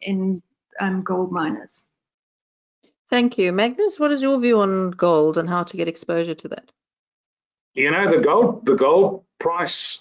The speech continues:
Speaker 3: and the whole gold industry has always been, you know, kind of like a conspiracy theory, and, and the gold price is manipulated and it's only a fringe investment.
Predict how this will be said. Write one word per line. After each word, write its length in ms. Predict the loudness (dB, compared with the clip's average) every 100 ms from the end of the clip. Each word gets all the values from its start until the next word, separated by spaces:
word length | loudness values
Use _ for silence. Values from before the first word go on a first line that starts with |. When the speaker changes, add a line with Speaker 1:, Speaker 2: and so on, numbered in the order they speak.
| -4
Speaker 3:
and 260 | 0 4
the 80 | 4
whole 220 | 4 4
gold 320 | 4 4 4 4
industry 400 | 2 2 2 4
has 100 | 6
always 300 | 6 6 4
been, 400 | 2 4 2 0 _ _ _ _ _ _
you 100 | 0
know, 200 | 2 0
kind 200 | 0 2
of 100 | 4
like 200 | 4 4
a 80 | 2
conspiracy 720 | 0 -2 2 6 6 4 0
theory, 640 | 2 2 4 6 6 4
and, 220 | 4 4 4
and 160 | 2
the 40 | 2
gold 280 | 4 4
price 260 | 4 2 2
is 100 | 2
manipulated 1000 | 2 2 0 2 4 4 4 6 6 6
and 120 | 4 2
it's 120 | 0
only 300 | 2 4 4
a 140 | 4
fringe 340 | 2 4 4 4
investment. 600 | 4 4 2 0 -2